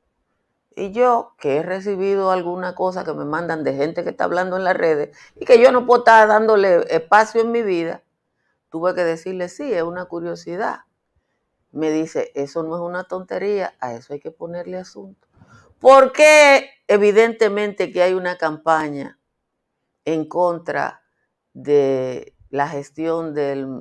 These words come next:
comandante Cabrera Ulloa y de la, de la primera vez que en República Dominicana el D N I no es liderado por un militar.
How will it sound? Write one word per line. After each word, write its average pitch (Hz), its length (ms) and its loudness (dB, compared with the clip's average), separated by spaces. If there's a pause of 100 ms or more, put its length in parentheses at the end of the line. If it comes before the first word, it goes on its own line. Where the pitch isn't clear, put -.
(280)
comandante 139 640 -8
Cabrera 139 460 -6
Ulloa 131 500 -6
y 135 160 -12
de 135 120 -6
la, 131 300 -6 (640)
de 156 180 0
la 151 200 6
primera 160 400 2
vez 170 200 0
que 160 80 -6
en 147 80 -8
República 151 380 -8
Dominicana 139 560 -6
el 131 160 -8
D 135 100 -4
N 147 220 -8
I 139 320 -8 (260)
no 147 220 -4
es 160 60 0
liderado 139 580 0
por 131 140 -8
un 131 120 -8
militar. 123 480 -12